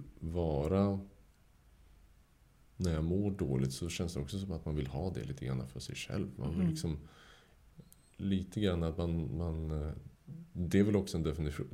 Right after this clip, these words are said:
Speaker 1: definitionsfråga vad, vad det är. Liksom,
Speaker 2: Mm.
Speaker 1: är det att man lider i det tysta och kanske skulle må bra av att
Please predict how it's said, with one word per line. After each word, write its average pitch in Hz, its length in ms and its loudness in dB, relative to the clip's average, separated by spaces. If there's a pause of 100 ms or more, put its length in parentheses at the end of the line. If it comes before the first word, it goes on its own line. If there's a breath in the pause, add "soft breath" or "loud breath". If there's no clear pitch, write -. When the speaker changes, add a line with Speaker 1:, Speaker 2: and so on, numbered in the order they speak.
Speaker 1:
definitionsfråga 80 720 2
vad, 71 340 4
vad 76 200 4
det 78 80 2
är. 78 440 4
Liksom, 69 220 0
Speaker 2:
Mm. 62 100 4
Speaker 1:
är 82 100 4
det 71 40 4
att 67 160 -4 (320 loud breath)
man 78 240 2
lider 80 520 2
i 76 40 2
det 76 140 2
tysta - 360 0
och 73 120 4
kanske 71 220 0
skulle 71 220 0
må 71 120 4
bra 156 480 0 (100)
av 76 180 4
att 64 300 -4